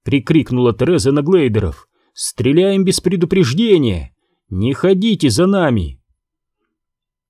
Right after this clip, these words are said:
Девушка присела рядом с Томасом. Мелькнул её силуэт.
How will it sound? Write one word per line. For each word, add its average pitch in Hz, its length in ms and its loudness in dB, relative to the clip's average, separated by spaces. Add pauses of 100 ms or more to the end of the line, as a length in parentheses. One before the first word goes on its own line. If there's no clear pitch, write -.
Девушка 113 720 0
присела 120 480 -2
рядом 120 320 2
с 110 120 -6
Томасом. 104 640 -2 (480)
Мелькнул 123 580 0
её 143 220 2
силуэт. 131 640 2